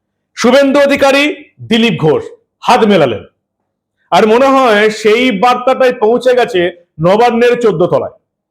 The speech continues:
তৃণমূলের নেতারা যত না বলছেন এই জোটের বিরুদ্ধে, তার চেয়েও বেশি বলছে এই বাংলার মেইনস্ট্রিম মিডিয়া, মানে নবান্নের চোদ্দ তলার বিজ্ঞাপনে যাদের সংসার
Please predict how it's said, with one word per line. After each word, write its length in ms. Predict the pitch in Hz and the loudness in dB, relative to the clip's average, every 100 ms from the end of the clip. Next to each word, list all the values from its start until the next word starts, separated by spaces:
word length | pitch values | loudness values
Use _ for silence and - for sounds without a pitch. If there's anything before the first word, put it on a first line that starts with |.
| _ _ _ _ | _ _ _ _
তৃণমূলের 600 | - 254 277 285 294 311 | 0 2 4 2 2 0
নেতারা 640 | 190 156 190 - 254 302 311 | 0 0 0 0 2 2 2
যত 260 | 262 254 269 | 0 0 0
না 180 | 277 | 0
বলছেন 640 | 240 247 254 240 202 208 247 _ | 0 0 0 -2 -2 -4 -12 _
এই 200 | 175 190 | -4 -2
জোটের 380 | 190 214 233 233 | -2 0 0 0
বিরুদ্ধে, 580 | 233 214 143 143 143 _ _ _ _ | -2 -4 -4 -6 -6 _ _ _ _
তার 180 | - 220 208 | -2 0 0
চেয়েও 220 | - 294 | 0 2
বেশি 300 | 208 233 233 | 2 0 0
বলছে 360 | 269 269 175 190 196 196 _ _ 214 | 0 0 -2 -4 -6 -8 _ _ 0
এই 100 | 226 | 0
বাংলার 460 | 208 220 214 226 196 | 0 0 2 0 2
মেইনস্ট্রিম 460 | 196 208 - 226 175 | 0 -2 -2 -2 0
মিডিয়া, 320 | 175 170 135 - _ _ _ | -2 -2 -4 -6 _ _ _
মানে 180 | 147 185 | 2 2
নবান্নের 600 | 180 202 247 247 262 247 | 4 2 2 0 0 0
চোদ্দ 260 | 247 202 247 | 0 0 0
তলার 320 | 247 247 220 | 2 2 0
বিজ্ঞাপনে 580 | 202 180 247 226 247 247 | -2 -2 -2 0 0 0
যাদের 260 | 208 208 | 0 0
সংসার 380 | 190 175 156 | -2 -4 -2